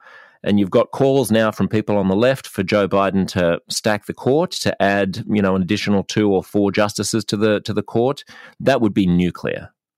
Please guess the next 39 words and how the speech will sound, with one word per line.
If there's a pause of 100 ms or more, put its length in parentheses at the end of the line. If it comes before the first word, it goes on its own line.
(320)
I
mean,
yes, (800)
look, (680)
what
Mitch
McConnell
did
at
the
end
of
Donald
Trump's (140)
term (400)
by,
uh,
you
know,
quickly
allowing
Donald
Trump (120)
to
appoint
a
new
Supreme
Court
justice
after
having
said
at
the
end
of
Obama's
term